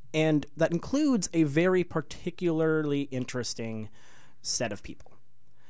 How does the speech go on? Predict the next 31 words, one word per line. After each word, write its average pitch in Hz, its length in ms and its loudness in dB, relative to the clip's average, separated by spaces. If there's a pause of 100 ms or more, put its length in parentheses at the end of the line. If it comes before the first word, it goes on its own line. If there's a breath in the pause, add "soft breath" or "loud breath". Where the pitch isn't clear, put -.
(200)
And 127 300 0
this 160 240 2
is 160 100 -2
where 143 160 6
I 127 80 4
get 117 220 -2
back 110 440 -4
to 113 120 -4
the 101 80 -6
very 98 140 -6
beginning. - 320 -12 (320)
And 143 80 4
this 151 100 4
is 160 80 2
where 160 140 10
I 147 80 8
get 139 160 2
back 127 240 2
to 131 160 0
the, 113 320 -4 (440 soft breath)
uh, 110 520 0 (340)
the, 131 260 -4
the 120 120 -2
fact 160 300 4
that 147 240 4 (520)
whenever 143 540 2
you're 196 120 6
talking 147 380 4
about 120 280 0 (140)
these 113 240 -6
issues, 104 520 -4